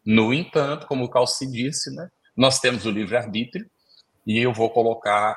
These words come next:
aqui, né, que esses dias recebemos um comentário de um dos nossos grupos de estudo, a pessoa dizendo que a, a, a, a, é,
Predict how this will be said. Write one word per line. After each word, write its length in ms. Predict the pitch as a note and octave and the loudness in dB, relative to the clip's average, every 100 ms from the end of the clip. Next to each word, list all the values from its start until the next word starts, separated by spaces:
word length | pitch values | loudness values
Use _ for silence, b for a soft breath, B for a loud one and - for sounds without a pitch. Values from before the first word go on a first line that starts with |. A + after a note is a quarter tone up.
| - | -6
aqui, 520 | G2 F#2+ G2 A2+ C3 | -12 -6 -2 0 0
né, 180 | G#2+ A2 | -4 -10
que 240 | - G2+ | -8 -8
esses 260 | G2 A2+ E2 | -6 -8 -8
dias 360 | G2 A2 - A2 | -8 -6 -6 -6
recebemos 500 | G#2+ - G2+ G#2+ G#2 | -8 -4 -4 -4 -6
um 120 | G#2 F#2+ | -8 -8
comentário 760 | G2+ G2+ G2+ F#2+ G#2 G2+ E2 | -4 -4 2 2 2 -4 -8
de 80 | A#2 | -4
um 220 | A#2 C#3 | -2 -2
dos 160 | A2+ - | -4 2
nossos 420 | G#2 - F#2 D#2 | 2 2 -6 -6
grupos 480 | F#2+ C3 D3+ F2+ - | 2 2 2 -8 -12
de 80 | F2+ | -10
estudo, 560 | - - B2+ C3+ A2 b b b b _ | -10 -2 0 0 -4 b b b b _
a 80 | G#2+ | -4
pessoa 360 | A2+ G#2 C3 | -2 -2 -2
dizendo 420 | B2+ A#2 G2+ A#2+ A2 | -4 -4 -4 -6 -6
que 200 | C3 D#3+ | -2 4
a, 180 | F#3+ E3 | 8 6
a, 380 | - A2+ A2+ G2+ - - _ - | 6 4 4 2 -6 -18 _ 0
a, 120 | G2+ | 4
a, 720 | G2+ F#2+ - F2+ F2+ E2+ - - _ _ _ _ - - _ - - - - | 4 2 0 -2 0 -2 -4 -14 _ _ _ _ -20 -20 _ -20 -20 -18 -12
é, 440 | E2 D#2+ D2 C#2+ | -12 -12 -16 -20